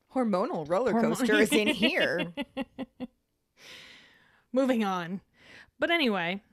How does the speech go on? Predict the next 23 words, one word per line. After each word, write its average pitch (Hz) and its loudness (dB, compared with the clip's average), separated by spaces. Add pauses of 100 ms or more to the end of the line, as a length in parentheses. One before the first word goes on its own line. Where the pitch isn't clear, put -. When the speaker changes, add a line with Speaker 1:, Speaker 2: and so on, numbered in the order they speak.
(120)
Speaker 2:
the 240 0
other 254 2
three 269 0
follow 233 2
him 254 2
to 247 0
the 254 -4
carriage, 196 -4
still 339 0
thinking 294 -4
he 247 4
might 233 4
be 262 -2
going 240 4
a 233 0
bit 226 -2
cuckoo 269 -6
bananas, 214 -4
'cause 180 -8
they 208 -2
don't 233 0
see 202 -8
shit. - -8